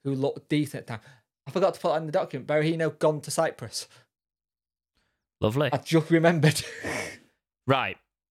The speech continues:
Speaker 2: Here's the thing for me. You've got a week, not you. The team have got a week.
Speaker 1: <laughs>
Speaker 2: Darren, get 'em on
Speaker 1: Yeah.
Speaker 2: the training, training ground. You can run these different teams. You can see how they work.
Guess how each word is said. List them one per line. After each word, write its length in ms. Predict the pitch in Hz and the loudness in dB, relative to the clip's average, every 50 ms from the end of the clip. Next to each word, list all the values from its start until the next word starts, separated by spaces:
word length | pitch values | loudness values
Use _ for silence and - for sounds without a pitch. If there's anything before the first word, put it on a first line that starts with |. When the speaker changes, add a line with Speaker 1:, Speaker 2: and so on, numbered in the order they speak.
| _ - | _ -2
Speaker 2:
Here's 200 | 175 180 180 147 | 0 0 0 0
the 40 | 151 | -2
thing 220 | - 175 143 127 | -2 -2 -2 -2
for 100 | - 120 | 0 0
me. 300 | 107 110 104 95 87 - _ _ _ _ _ _ _ _ _ _ _ _ _ _ _ _ _ _ _ | 2 2 2 0 -2 -6 _ _ _ _ _ _ _ _ _ _ _ _ _ _ _ _ _ _ _
You've 160 | - 139 151 | 0 0 2
got 140 | 185 190 170 | 2 0 0
a 60 | 156 | 0
week, 640 | 147 143 135 165 165 143 113 - _ _ - - - - - _ _ _ _ _ - | 0 0 0 2 0 0 -2 -6 _ _ -18 -18 -18 -18 -20 _ _ _ _ _ 0
not 160 | 123 120 117 | 0 2 2
you. 280 | 110 98 95 95 95 - - _ _ _ _ _ _ _ _ _ _ _ - | 2 2 2 0 -2 -4 -10 _ _ _ _ _ _ _ _ _ _ _ -6
The 80 | 117 | -2
team 220 | - 143 139 143 135 | 0 2 2 2 0
have 100 | 123 107 | 0 0
got 200 | 135 127 117 117 | 2 2 2 2
a 40 | 117 | 4
week. 240 | 117 277 285 - 453 - - 381 370 - - _ _ _ | 4 4 6 6 4 2 2 -2 -6 -10 -16 _ _ _
Speaker 1:
<laughs> 440 | _ _ _ _ _ _ _ - | _ _ _ _ _ _ _ 0
Speaker 2:
Darren, 300 | - 139 143 156 156 151 | 2 2 2 2 0 0
get 100 | 135 147 | 0 2
'em 80 | 143 139 | 2 2
on 80 | 135 139 | 4 4
Speaker 1:
Yeah. 80 | 131 | 2
Speaker 2:
the 60 | 123 - | 2 2
training, 400 | 131 123 120 117 113 104 101 - - _ _ _ _ _ _ _ _ _ _ _ _ - 107 - _ | 2 2 2 0 0 -2 -4 -6 -10 _ _ _ _ _ _ _ _ _ _ _ _ -20 -20 -18 _
training 300 | - - 120 113 110 104 | -2 0 0 2 0 0
ground. 400 | 101 101 98 95 92 92 92 92 - _ _ _ _ _ _ _ _ _ _ - | 2 2 2 2 0 -2 -4 -6 -8 _ _ _ _ _ _ _ _ _ _ -2
You 140 | - - 160 | 0 0 2
can 180 | - 175 156 | 0 0 0
run 220 | 151 160 170 165 156 | 0 0 0 0 0
these 180 | 147 135 117 | 0 -2 0
different 400 | 110 127 117 - - 113 107 104 | 0 -2 -2 -2 -2 -4 -4 -2
teams. 500 | - - 107 107 104 90 90 90 - - - _ _ _ _ | 0 0 0 0 0 -2 -4 -6 -10 -14 -16 _ _ _ _
You 140 | - 117 120 | 0 0 0
can 140 | - 123 117 | 0 -2 -2
see 240 | - - 143 143 135 | 0 0 2 2 2
how 160 | 127 127 123 | 2 0 0
they 100 | 117 113 | 0 0
work. 580 | 110 113 113 110 101 98 - - _ - - | 2 2 2 2 0 -2 -6 -10 _ -20 -20